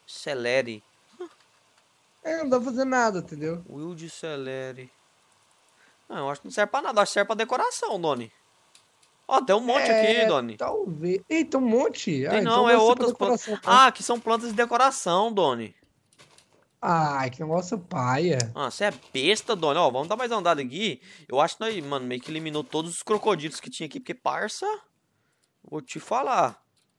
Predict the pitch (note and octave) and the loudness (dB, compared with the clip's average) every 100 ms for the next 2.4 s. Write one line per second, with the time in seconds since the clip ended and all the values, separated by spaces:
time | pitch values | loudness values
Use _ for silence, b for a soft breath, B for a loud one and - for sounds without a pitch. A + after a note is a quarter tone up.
0 | - G3+ F3+ - E3+ A3+ G3+ G#3+ G#3+ G#3 | -4 0 0 0 0 0 2 4 4 4
1 | G#3 E3+ E3+ E3 D#3+ C#3+ F3+ G3 A3 A#3 | -2 -2 -2 -2 -2 -4 -4 -2 -2 0
2 | E3 D3 C3+ | 0 0 -2